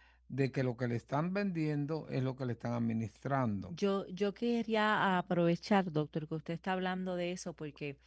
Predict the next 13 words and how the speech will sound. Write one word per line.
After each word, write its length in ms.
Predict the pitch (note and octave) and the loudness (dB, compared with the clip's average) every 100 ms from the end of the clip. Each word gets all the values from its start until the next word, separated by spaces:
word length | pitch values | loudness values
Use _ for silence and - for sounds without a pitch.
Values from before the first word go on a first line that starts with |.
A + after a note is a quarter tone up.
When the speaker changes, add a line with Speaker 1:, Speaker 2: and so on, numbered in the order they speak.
| - - - _ | -20 -20 -20 _
Speaker 2:
el 100 | F3 | -6
tener 300 | F3 F3+ F3+ | -2 0 2
este 220 | G3 G3+ A3+ | 0 2 2
departamento 920 | A3+ A3 G#3+ G3+ G3 G#3+ A3 G3+ F3+ | 2 2 0 2 0 0 -2 -2 -2
nos 200 | E3 E3+ | 0 -2
ha 80 | |
permitido, 720 | E3+ F3+ G3 F#3+ - G#3 F#3+ | -2 -2 -2 -4 -2 0 0
nos 160 | F3 E3 | 0 0
ha 220 | E3 E3 | 2 2
brindado 480 | F3 G3 F#3+ F#3 F#3+ | 2 0 0 0 2
la 100 | F#3 | 0
oportunidad, 840 | F3 F3 E3 - E3 D#3+ D#3 F3+ F#3+ | 0 -2 -4 -4 -4 -2 0 2 2
¿verdad? 400 | D#3+ D#3 G3+ | 0 0 -2